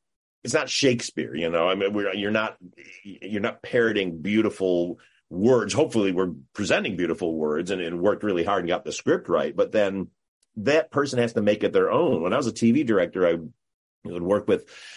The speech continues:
you know, these showrunners, and occasionally they would say, like, "That person's gotta say the joke just like this." And it's like, well, that person's mouth doesn't work the same your way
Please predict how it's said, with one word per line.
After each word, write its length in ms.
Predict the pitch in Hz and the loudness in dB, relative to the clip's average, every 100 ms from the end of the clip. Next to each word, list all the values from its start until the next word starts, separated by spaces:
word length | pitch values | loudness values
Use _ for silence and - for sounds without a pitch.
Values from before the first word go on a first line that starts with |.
| - - - | -20 -18 -4
you 100 | 123 | 0
know, 140 | 80 | 0
these 180 | 104 101 | 0 -2
showrunners, 580 | - 147 170 107 92 90 | 2 4 4 4 2 2
and 80 | 92 | 0
occasionally 500 | - 120 117 98 87 | 0 0 0 0 2
they 220 | 92 104 | 2 2
would 180 | 98 - | 0 0
say, 240 | 95 87 | 0 0
like, 320 | 76 76 65 | 0 -4 -2
"That 320 | 117 160 - | 0 0 -2
person's 400 | - 151 143 127 | -2 -2 -2 -6
gotta 220 | 117 107 - | -2 0 2
say 240 | - 127 | 2 2
the 100 | 120 | 2
joke 320 | 104 113 92 | 2 0 0
just 320 | 78 107 139 | -4 -2 -2
like 240 | - 113 - | -2 -4 -4
this." 480 | 87 101 - - - - - - | -2 -2 0 -8 -10 -18 -20 -6
And 240 | 117 110 110 | -2 -2 -2
it's 140 | 98 | -4
like, 240 | 113 110 104 | 0 0 2
well, 140 | 127 | -2
that 260 | 123 165 175 _ | 0 0 -2 _
person's 500 | - 156 - 120 92 | -2 -2 0 -4 -2
mouth 420 | 95 104 120 110 | 0 2 2 0
doesn't 300 | - 95 95 | 0 0 2
work 240 | 82 95 - | 2 0 0
the 80 | 92 | -6
same 380 | - 92 85 80 | -2 -2 -2 0
your 320 | 85 95 90 | 2 4 4
way 480 | 78 98 80 78 | 4 2 2 -6